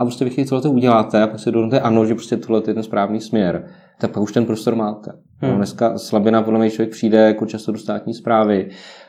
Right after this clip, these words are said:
Speaker 1: tak buď to jako nemá to, ten úkol něco změnit,
Speaker 2: Hmm.
Speaker 1: a, a, nebo si velmi, eh, rychle se nechá odradit tím, že to nejde.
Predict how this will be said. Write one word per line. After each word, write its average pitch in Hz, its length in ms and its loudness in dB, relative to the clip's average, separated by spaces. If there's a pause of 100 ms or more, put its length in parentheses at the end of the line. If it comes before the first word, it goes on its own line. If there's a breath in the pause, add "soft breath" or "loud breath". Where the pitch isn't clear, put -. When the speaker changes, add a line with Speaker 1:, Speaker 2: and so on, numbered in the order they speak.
(160 loud breath)
Speaker 1:
tak 110 120 2
buď 107 120 2
to 131 60 6
jako 127 160 4
nemá 120 240 6
to, 123 260 4
ten 127 160 2
úkol 117 300 4
něco 113 200 0
změnit, 110 440 2 (380)
Speaker 2:
Hmm. 127 200 -2 (720)
Speaker 1:
a, 101 100 -2 (500)
a, 110 440 4
nebo 110 300 0
si 120 140 0
velmi, 113 440 4
eh, 113 180 8
rychle 107 260 0
se 120 120 -4
nechá 113 240 0
odradit 113 400 0
tím, 117 200 -4
že 120 100 -6
to 127 140 -6
nejde. 131 360 -2